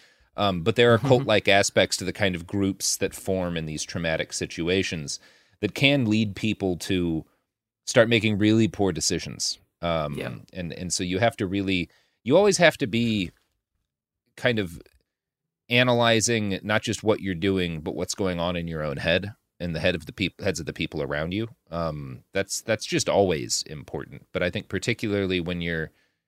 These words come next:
Speaker 1: when you're trying to do something new and different and in a lot of ways bigger than, than anything you've done before. I don't know. Do you have any specific advice for, like, kind of avoiding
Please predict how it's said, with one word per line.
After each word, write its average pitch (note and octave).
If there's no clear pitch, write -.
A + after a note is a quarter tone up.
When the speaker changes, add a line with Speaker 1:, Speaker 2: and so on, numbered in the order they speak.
Speaker 1:
when G#2
you're F#2+
trying G#2
to G2
do F2+
something E2
new F#2
and E2
different F2+
and E2+
in E2
a D#2+
lot E2
of D#2+
ways D2+
bigger D2+
than, D#2+
than E2+
anything D#2
you've A#1+
done C#2
before. -
I E3+
don't F3
know. C3
Do C#3
you D3
have E3+
any E3
specific -
advice G#2+
for, G#2
like, G2
kind G2+
of F2+
avoiding G2